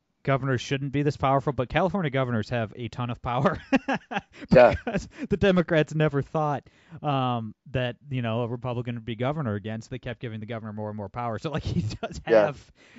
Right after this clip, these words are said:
Speaker 1: like, he would have, Larry Elder would have a lot of authority to unilaterally make the
Speaker 2: Yeah.
Speaker 1: state better.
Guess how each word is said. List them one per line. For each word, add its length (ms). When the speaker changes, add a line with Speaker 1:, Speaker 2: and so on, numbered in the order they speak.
Speaker 1:
like, 220
he 140
would 160
have, 260
Larry 200
Elder 220
would 160
have 400
a 80
lot 240
of 80
authority 440
to 120
unilaterally 800
make 220
the 60
Speaker 2:
Yeah. 80
Speaker 1:
state 340
better. 400